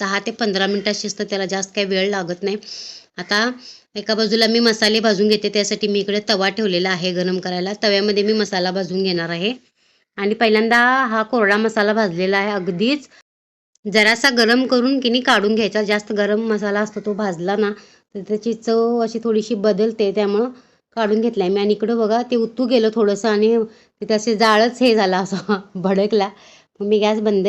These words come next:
केला आणि थोडंसं वाफ जायसाठी थोडंसं ओपन ठेवलं आणि मग गॅस चालू केलेला आहे. आता हा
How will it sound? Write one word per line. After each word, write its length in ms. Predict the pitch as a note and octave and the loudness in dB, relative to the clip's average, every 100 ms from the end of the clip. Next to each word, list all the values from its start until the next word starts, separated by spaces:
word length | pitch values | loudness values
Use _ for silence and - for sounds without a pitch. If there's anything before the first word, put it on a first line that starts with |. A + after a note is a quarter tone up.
| G#3+ | 0
केला 200 | G#3 F#3 | 0 0
आणि 200 | G3 G3 G3 | 0 -2 -2
थोडंसं 520 | G#3 G3+ G#3+ G#3+ G#3 | -2 0 0 -2 -2
वाफ 260 | F#3 F#3+ G3 | 0 -2 -4
जायसाठी 580 | G3 G3 G3+ G3 G#3 G#3 | -4 -2 -4 -4 -2 -2
थोडंसं 300 | G3+ F#3+ F#3+ | -2 -4 -2
ओपन 340 | G#3 G3 - G#3+ | -4 -4 -6 -2
ठेवलं 340 | A3+ F3 A3+ - - - _ F#3 | 0 0 0 -4 -20 -20 _ -6
आणि 180 | G3+ G#3 | -2 0
मग 160 | G#3+ G#3+ - _ - | 0 -2 -8 _ -8
गॅस 200 | G#3 G#3 | -2 0
चालू 280 | A3+ G#3 F3 A3+ | 2 0 0 -2
केलेला 320 | F#3+ E3+ F3+ | 0 0 0
आहे. 200 | F3 A#3 - - _ - | 0 -4 -4 -20 _ -12
आता 260 | F#3 A3+ | -4 -2
हा 260 | G#3 A3 | 0 0